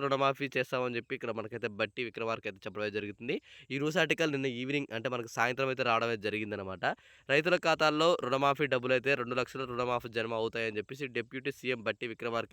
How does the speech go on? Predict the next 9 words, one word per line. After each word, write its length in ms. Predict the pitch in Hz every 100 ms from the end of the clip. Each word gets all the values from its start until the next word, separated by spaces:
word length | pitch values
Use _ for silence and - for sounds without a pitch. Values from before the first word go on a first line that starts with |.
| 104
అయితే 120 | 101
అన్నారు. 260 | 104 107 139 - - - 139
ఆగస్టు 220 | 165 - 165
పదిహేను 340 | 147 151 156 156 131
నాటికి 320 | 127 131 135 139
దాటిన 260 | 131 123 143 135
తర్వాత 180 | 123 127 107
మాఫీ 240 | 113 120 143 -
చేస్తామన్న 460 | 123 - 120 123